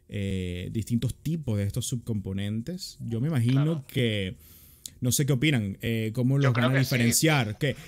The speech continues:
Speaker 1: qué, qué, qué me hará elegir un subcomponente de otro, por ejemplo?
Speaker 2: El potencial que le dé al componente en sí principal. Yo creo que es eso.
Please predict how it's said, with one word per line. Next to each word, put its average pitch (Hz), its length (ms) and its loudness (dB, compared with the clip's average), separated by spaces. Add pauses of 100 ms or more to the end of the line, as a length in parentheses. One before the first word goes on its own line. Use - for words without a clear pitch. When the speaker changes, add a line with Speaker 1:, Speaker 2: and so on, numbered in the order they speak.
(160)
Speaker 1:
qué, 151 240 4
qué, 170 180 8
qué 175 100 6
me 185 80 8
hará 185 140 8
elegir 175 400 6
un 170 140 4
subcomponente 151 760 2
de 120 140 4
otro, 98 400 0
por 101 120 -8
ejemplo? 101 420 -8 (460)
Speaker 2:
El 117 160 -12
potencial 131 640 -2
que 143 100 -6
le 120 100 -4
dé 123 180 -2
al 120 220 -2
componente 113 580 -10
en 107 100 -10
sí 131 140 -12
principal. 95 640 -16 (240)
Yo 107 260 -14
creo 120 220 -10
que 123 100 -12
es 117 100 -10
eso. 123 280 -10